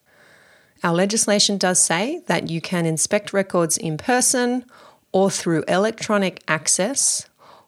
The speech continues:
or any other means agreed on. Now, I'm often asked by frustrated owners whether their strata manager can insist on inspecting records in person at their office because they don't have an electronic system.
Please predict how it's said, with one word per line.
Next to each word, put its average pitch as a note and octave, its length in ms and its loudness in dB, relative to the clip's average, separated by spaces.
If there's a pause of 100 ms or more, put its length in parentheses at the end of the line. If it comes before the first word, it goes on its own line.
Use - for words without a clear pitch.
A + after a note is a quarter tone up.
(120)
or G3 260 4
any A#3 380 0
other G#3 220 0
means D#3+ 720 -2 (140)
agreed A3 400 2
on. - 320 -4 (1120)
Now, F#3+ 80 2
I'm F3 140 2
often F#3 200 2
asked F3+ 240 2
by E3+ 220 2
frustrated F3 600 0
owners E3 600 2 (300)
whether F3+ 340 0
their D#3+ 180 2
strata E3+ 400 0
manager D#3+ 440 0
can D#3+ 320 -2
insist - 880 0 (260)
on F#3 540 2
inspecting F#3+ 640 -2
records F3+ 600 0
in E3 200 -2
person A3 580 -2
at F#3 220 -2
their E3 200 0
office G3+ 460 -2
because E3 440 -4
they D#3+ 120 -2
don't F3 240 0
have F3+ 500 -2
an D#3 160 -4
electronic E3+ 640 -2
system. G#3+ 580 0